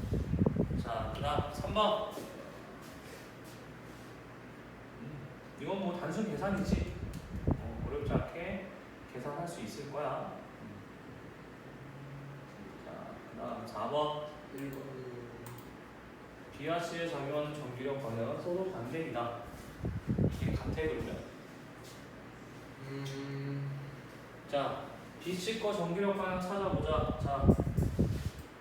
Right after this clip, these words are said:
Speaker 1: 여기다 바로 해보면 B는
Speaker 2: 음.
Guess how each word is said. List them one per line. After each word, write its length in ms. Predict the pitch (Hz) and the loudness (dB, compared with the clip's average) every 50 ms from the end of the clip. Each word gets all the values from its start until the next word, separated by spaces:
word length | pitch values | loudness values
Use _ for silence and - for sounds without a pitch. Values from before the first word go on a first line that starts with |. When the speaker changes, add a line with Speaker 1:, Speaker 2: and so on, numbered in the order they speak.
| - - - - | -14 -12 -10 -8
Speaker 1:
여기다 180 | - 139 151 160 | -6 -4 -2 0
바로 580 | 156 156 160 160 156 160 160 160 156 143 139 143 | 0 0 2 2 2 2 2 0 -2 -2 -2 -2
해보면 600 | 156 170 160 165 165 170 170 170 - - - - - - - - - - - - - - - - - - - - - - - - - - - - - - - - - - - - - | -2 -2 -2 -2 0 0 0 0 0 0 -2 -4 -6 -8 -10 -12 -12 -12 -12 -12 -12 -12 -12 -12 -12 -12 -12 -12 -12 -12 -12 -12 -14 -12 -14 -14 -14 -14 -14 -12 -12 -12 -12 -12 -10
B는 640 | - 156 165 175 190 202 208 214 214 208 - 139 127 - - - - | -4 -2 2 2 4 4 4 4 4 4 4 2 0 -2 -4 -4 -6
Speaker 2:
음. 420 | 127 127 139 143 147 147 143 139 | -4 -4 -2 -2 -2 -2 -4 -4